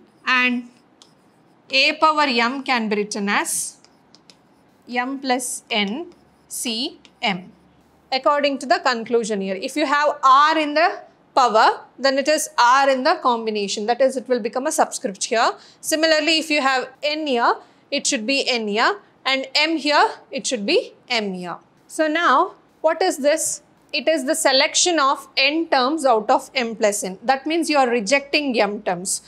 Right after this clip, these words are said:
Similarly, it is a selection of m terms in the terms m plus n. That means you are rejecting n terms. So which is nothing but the same. So therefore, here m plus n C n is nothing but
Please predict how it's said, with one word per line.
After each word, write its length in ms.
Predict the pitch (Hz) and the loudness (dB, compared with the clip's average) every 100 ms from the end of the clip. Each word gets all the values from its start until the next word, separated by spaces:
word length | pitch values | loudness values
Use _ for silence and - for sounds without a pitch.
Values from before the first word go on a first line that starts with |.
| - - | -20 -8
Similarly, 640 | - 320 330 311 285 359 | -2 2 2 2 2 2
it 100 | 285 | 2
is 120 | 277 302 | 2 2
a 60 | |
selection 520 | - 269 294 - 330 | 4 4 2 2 0
of 200 | 311 311 240 | 0 -2 -2
m 280 | 247 285 294 | -2 -2 0
terms 340 | 262 277 262 | 0 0 -2
in 140 | 240 | 0
the 100 | 233 | 0
terms 360 | 240 262 349 349 | 0 0 -2 -4
m 220 | 226 208 | -4 -4
plus 240 | 214 202 285 | -4 -4 -2
n. 100 | 508 - - - | -4 -6 -20 -2
That 240 | 311 330 | -2 0
means 240 | 285 294 277 | -2 -2 2
you 80 | 233 | 2
are 80 | 214 | 2
rejecting 600 | 208 240 233 - 440 - _ - | 0 -2 -2 -2 -2 -4 _ -4
n 260 | 277 262 | -2 -2
terms. 480 | 247 214 180 185 - _ | -2 -2 -2 -6 -8 _
So 180 | - 311 | 0 0
which 160 | 311 339 | 2 2
is 280 | 370 - - - | 0 0 -8 -6
nothing 440 | 254 262 311 311 | -4 0 0 2
but 200 | 247 202 | 0 4
the 120 | 269 427 - | 2 2 -2
same. 360 | - 233 180 180 _ _ | -6 -4 -4 -8 _ _
So 120 | - 269 | -8 0
therefore, 680 | 262 302 311 247 233 - - _ | 2 2 0 2 2 0 -6 _
here 460 | - 254 220 320 - - _ _ _ _ _ _ _ _ _ 262 | -4 2 4 4 0 -20 _ _ _ _ _ _ _ _ _ 0
m 320 | 262 320 330 | 0 0 -2
plus 380 | 285 269 - - | -2 -2 -4 -4
n 460 | 247 220 202 302 - - _ _ _ | -2 0 -2 -4 -10 -20 _ _ _
C 420 | - 302 294 285 | -6 0 0 0
n 420 | 254 214 196 311 - _ _ | 0 0 -2 -6 -10 _ _
is 220 | 254 247 220 | -4 -2 -2
nothing 420 | 240 240 285 220 | -2 -2 -2 0
but 300 | 196 262 | 0 -2